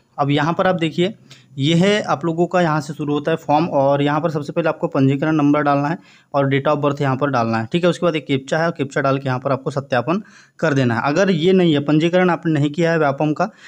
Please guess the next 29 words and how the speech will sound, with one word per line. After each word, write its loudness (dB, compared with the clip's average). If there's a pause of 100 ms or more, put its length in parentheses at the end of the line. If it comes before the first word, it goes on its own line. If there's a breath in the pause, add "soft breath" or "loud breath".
(140 loud breath)
ठीक 0
है, 2
तो 0
आप 2
सबसे -4
पहले 0
पंजीकरण 2
करेंगे 0
तो -10
उसके -6
लिए 0
क्या 0
करना 0
है 0
आप -6
लोगों -4
को, -4
सबसे -6
पहले 0
यहाँ 0
पर -2 (400 soft breath)
प्रोफाइल 0
रजिस्ट्रेशन -2
पे 0
क्लिक -2
करना -4
है। -8
ठीक -4
है, 2